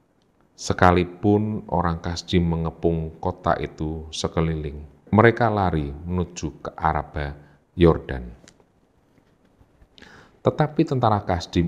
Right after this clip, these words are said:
itu mengejar raja dari belakang dan mencapai Sedekia di dataran Yeriko. Segala tentaranya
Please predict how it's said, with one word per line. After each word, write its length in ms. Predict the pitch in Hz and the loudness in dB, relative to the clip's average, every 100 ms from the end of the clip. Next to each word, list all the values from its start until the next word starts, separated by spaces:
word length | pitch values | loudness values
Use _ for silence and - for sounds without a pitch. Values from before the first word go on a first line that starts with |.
| 85 | -2
itu 400 | 85 - 92 95 - - | -6 -2 -2 -4 -10 -6
mengejar 460 | 85 82 82 82 80 | 0 0 0 -2 0
raja 560 | 85 82 - 78 73 73 - _ | -2 -4 -4 -4 -6 -12 -20 _
dari 240 | 90 90 | 4 4
belakang 720 | 90 90 82 80 - 67 64 64 _ _ _ _ _ - | 4 0 0 -2 -6 -10 -10 -16 _ _ _ _ _ -2
dan 400 | 85 80 78 76 | 2 2 0 -6
mencapai 720 | 76 80 90 90 90 85 85 | -8 -6 -6 0 2 4 2
Sedekia 800 | 85 87 85 - 85 82 80 80 - | 0 -2 -2 -2 -4 -2 -2 -6 -8
di 80 | 82 | -4
dataran 640 | 80 76 76 73 73 71 80 - 95 | -4 -2 -4 -4 -6 -8 -12 -6 2
Yeriko. 480 | 104 104 - 64 - - _ _ _ _ _ _ _ _ _ _ _ _ _ _ _ _ _ _ _ _ - | 2 2 -4 -8 -8 -20 _ _ _ _ _ _ _ _ _ _ _ _ _ _ _ _ _ _ _ _ -4
Segala 400 | - - 104 117 120 | -4 2 4 4 0
tentaranya 720 | 113 95 90 80 76 71 | 0 0 2 0 -2 -6